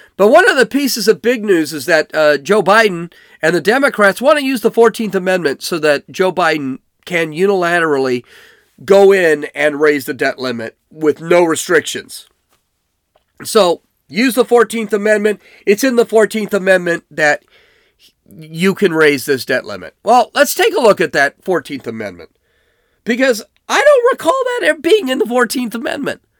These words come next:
Now, understand something about the fourteenth Amendment. There are five sections, okay? Four sections deal with voting. They have nothing to do with the debt limit. But here's this fourth section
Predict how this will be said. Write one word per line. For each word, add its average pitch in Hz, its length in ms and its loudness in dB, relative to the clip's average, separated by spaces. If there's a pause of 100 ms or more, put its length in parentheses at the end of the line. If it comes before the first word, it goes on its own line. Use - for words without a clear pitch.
(1040)
Now, 220 180 4
understand 277 460 -2
something 240 220 -2
about 208 200 0
the 196 80 -8
fourteenth 202 440 -4
Amendment. 190 420 -6
There 175 220 -4
are 170 140 2
five 175 380 -4
sections, 190 800 -8 (640)
okay? 151 360 -4 (220)
Four 202 320 2
sections 190 640 -4
deal 165 300 -2
with 131 160 -6
voting. 147 440 -4
They 135 140 -6
have 135 180 -6
nothing 139 460 -6
to 131 60 -6
do 127 340 -4
with 123 220 -10
the 127 100 -10
debt 127 280 -8 (180)
limit. 143 360 -6 (460)
But 196 180 0
here's 262 440 -4
this - 480 0 (1300)
fourth 208 460 0
section 135 640 -6